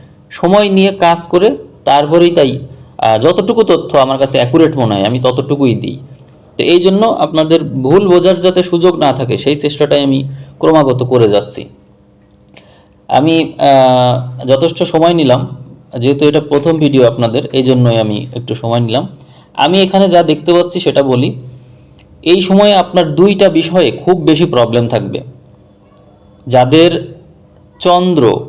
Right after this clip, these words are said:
এই ছাব্বিশ নম্বর নক্ষত্রে আছে তারা অধিক সমস্যায় পড়বেন এই সময়ে।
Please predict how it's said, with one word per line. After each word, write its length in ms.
এই 120
ছাব্বিশ 400
নম্বর 220
নক্ষত্রে 560
আছে 160
তারা 400
অধিক 380
সমস্যায় 400
পড়বেন 320
এই 120
সময়ে। 360